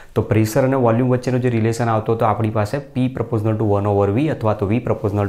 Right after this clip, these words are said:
to one over P તરીકે આવતું. ત્યાર પછી હતો બીજો નિયમ ચાર્લ્સનો નિયમ. ચાર્લ્સના નિયમમાં આપણે જોયું કે ત્યાં દબાણને આપણે અચળ રાખવાનું છે. દબાણ અચળ રાખવામાં આવે તો એના કદ અને તાપમાનનો જે relation છે V proportional to T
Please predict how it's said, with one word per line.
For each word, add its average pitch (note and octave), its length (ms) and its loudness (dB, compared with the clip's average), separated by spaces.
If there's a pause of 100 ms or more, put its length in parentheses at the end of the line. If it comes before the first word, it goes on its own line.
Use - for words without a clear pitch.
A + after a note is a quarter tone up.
to G#2 100 0
one F#2 120 2
over A2+ 200 2 (440)
P G#2 100 0
તરીકે F#2+ 360 -6
આવતું. G#2 240 -14 (600)
ત્યાર A#2+ 320 2
પછી D3 280 -2
હતો D3+ 260 -2
બીજો A#2+ 380 2
નિયમ B2 220 2
ચાર્લ્સનો G2+ 580 -2
નિયમ. F2+ 220 -8 (540)
ચાર્લ્સના A#2 380 0
નિયમમાં D3 420 0
આપણે C3+ 220 0
જોયું A#2 360 0 (440)
કે B2+ 80 2
ત્યાં C3+ 300 0
દબાણને A#2 520 4
આપણે G2+ 240 2
અચળ F#2+ 240 -2
રાખવાનું G2+ 520 -6
છે. - 200 -12
દબાણ A#2+ 280 2
અચળ C#3 220 0
રાખવામાં B2+ 520 2
આવે C3+ 240 -2
તો F3 100 0
એના A#2 280 -2 (220)
કદ D#3+ 260 4 (260)
અને A#2+ 140 0
તાપમાનનો B2+ 600 0
જે C3 120 0
relation A#2+ 420 0
છે A#2 200 -2
V G#2 40 -2
proportional G#2+ 640 -2
to D3 240 -6
T - 20 0